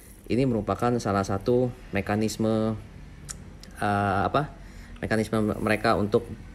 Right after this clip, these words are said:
bertahan hidup dan melindungi diri dari musuh. Jadi, mengeluarkan suara-suara yang kalau kita bilang itu, eh, mengancam gitu loh, teman-teman.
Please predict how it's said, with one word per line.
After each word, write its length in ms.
bertahan 400
hidup 240
dan 160
melindungi 400
diri 160
dari 160
musuh. 320
Jadi, 240
mengeluarkan 400
suara-suara 640
yang 160
kalau 160
kita 160
bilang 320
itu, 160
eh, 760
mengancam 480
gitu 160
loh, 80
teman-teman. 400